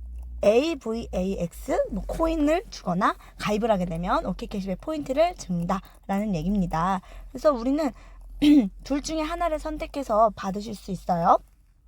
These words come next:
그래서 쭉 읽어보시고요. 자, <clears throat> 여기 확인해주세요 보면은 에이브이에이엑스 아발란체 블록체인에서 발행된 코인으로 블록체인 네트워크 보안과 운영에 기여한 데 대한 보상이 발생,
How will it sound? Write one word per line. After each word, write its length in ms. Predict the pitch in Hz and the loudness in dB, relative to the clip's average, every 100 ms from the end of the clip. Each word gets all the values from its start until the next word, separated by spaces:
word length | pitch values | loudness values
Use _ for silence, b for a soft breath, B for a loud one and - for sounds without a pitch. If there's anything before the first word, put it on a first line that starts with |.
| - - - | -20 -18 -16
그래서 160 | - | -14
쭉 200 | 185 277 | -8 -2
읽어보시고요. 760 | 247 196 240 196 185 196 262 294 - B B | 0 4 4 2 -2 0 4 2 0 B B
자, 180 | - 175 - - - - - | -4 -4 -6 -12 -14 -4 4
<clears throat> 440 | 302 311 - - - - - - b - | 8 8 6 -2 -16 -18 -20 -20 b -2
여기 380 | 202 196 208 208 | -2 0 0 0
확인해주세요 800 | 254 339 381 370 302 294 277 269 | 0 2 2 0 0 4 4 4
보면은 480 | 202 175 214 311 214 B B B - | 2 2 2 2 0 B B B 6
에이브이에이엑스 1300 | 226 311 285 311 302 180 190 170 - - 165 190 302 - B B | 6 6 0 -2 0 0 0 -2 -6 -10 -6 -2 -2 -4 B B
아발란체 1080 | - 180 185 196 302 320 233 190 - 226 202 | 4 6 6 6 6 6 2 2 -2 0 0
블록체인에서 840 | 190 196 202 269 - 330 302 285 262 | 0 -2 -2 -2 -2 0 2 0 0
발행된 500 | - 175 180 180 175 | 0 2 2 2 0
코인으로 540 | - 320 262 240 254 - B | 0 2 4 6 4 2 B
블록체인 460 | - 254 302 320 302 | -4 -2 0 0 2
네트워크 400 | 202 - 226 233 | 2 0 -4 -4
보안과 440 | 196 202 208 208 | 2 4 4 2
운영에 320 | 190 185 190 185 | 2 0 0 -2
기여한 380 | - 175 180 | -2 0 0
데 80 | 170 | 0
대한 200 | 175 170 | -2 -2
보상이 640 | - 185 185 190 269 339 311 | -4 -8 -6 -2 0 -2 -4
발생, 400 | - 180 247 285 | -2 0 4 2